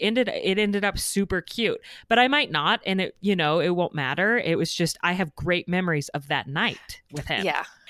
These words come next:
Speaker 2: My trick or treat night photos are gonna go in a chapbook or, like, it just in our,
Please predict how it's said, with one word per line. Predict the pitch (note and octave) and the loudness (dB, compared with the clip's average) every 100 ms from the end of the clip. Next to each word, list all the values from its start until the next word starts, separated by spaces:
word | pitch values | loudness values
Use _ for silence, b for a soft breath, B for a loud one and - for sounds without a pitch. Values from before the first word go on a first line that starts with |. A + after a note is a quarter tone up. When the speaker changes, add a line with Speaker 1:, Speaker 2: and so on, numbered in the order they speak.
| B G3+ | B -4
Speaker 2:
My | A3+ A3+ B3 | 0 2 2
trick | B3+ A#3+ | 0 0
or | A3 | 0
treat | A3+ G#3+ | 0 0
night | G3 F#3+ | 0 0
photos | - F#3+ F#3+ F#3 F#3 - | 2 2 4 2 0 0
are | F#3 F#3 | -2 0
gonna | F#3 F3+ | -2 0
go | F3+ F3 F3+ | 4 4 2
in | F#3 | 0
a | F#3 | -2
chapbook | - D#3 - D#3 - - - F#3+ | 0 -2 -2 -4 -4 -10 -8 -2
or, | |
like, | F#3 E3 - | 0 0 -2
it | F#3 | -2
just | F#3+ - | 0 0
in | F3 | 0
our, | E3+ E3 | 0 -2